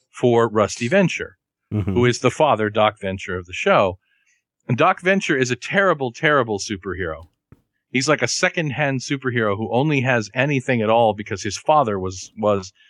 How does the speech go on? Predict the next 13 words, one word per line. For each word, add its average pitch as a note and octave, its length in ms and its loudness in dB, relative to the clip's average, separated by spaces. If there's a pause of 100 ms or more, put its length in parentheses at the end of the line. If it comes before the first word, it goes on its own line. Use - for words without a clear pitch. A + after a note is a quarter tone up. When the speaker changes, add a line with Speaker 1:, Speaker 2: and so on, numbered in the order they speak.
(160)
Speaker 1:
an G#2+ 80 0
actual G#2+ 480 -2
action G2 460 -8
guy. F#2 500 0 (1080)
But B2+ 240 0 (420)
the C3+ 140 2
Monarch E3+ 440 2
hates - 460 -4
him, G#2+ 160 0
and G2+ 100 -6
so C3 120 0
the B2+ 120 2
Monarch D3+ 440 2